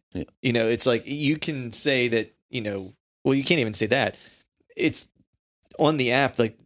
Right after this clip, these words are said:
Speaker 2: when you, when you put in your zip code, it's, it's pulling the collared deer data from the areas that, that you live. Like,
Speaker 1: Mm-hmm.
Speaker 2: so the area that's closest to you. It may not be collared deer, like, in your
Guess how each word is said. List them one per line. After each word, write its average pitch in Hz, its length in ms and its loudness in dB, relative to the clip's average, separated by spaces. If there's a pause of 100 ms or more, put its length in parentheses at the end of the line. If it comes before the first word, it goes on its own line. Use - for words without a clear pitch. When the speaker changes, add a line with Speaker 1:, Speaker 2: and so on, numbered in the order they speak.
(100)
Speaker 2:
when 120 180 -2
you, 117 200 -2
when 113 180 -4
you 113 80 0
put 139 200 0
in 117 120 -2
your 101 400 -8
zip 104 260 0
code, 107 220 0
it's, 107 220 -2
it's - 180 0
pulling 139 300 0
the 110 80 -4
collared 110 400 0
deer 123 180 -2
data 104 300 -2
from 113 320 0
the 113 140 -4
areas 107 500 0
that, - 140 -6 (220)
that - 160 -6
you 107 180 -4
live. 101 460 -4 (200)
Like, 110 160 0
Speaker 1:
Mm-hmm. 98 60 -2
Speaker 2:
so 113 120 0
the 104 200 -4
area 113 220 2
that's 98 180 -2
closest - 760 -2
to 127 80 0
you. 87 240 -6
It 156 160 0
may 156 140 2
not 113 180 -2
be 117 100 -2
collared 110 340 0
deer, 110 220 -2
like, 98 180 -2
in 98 80 -10
your 92 280 -10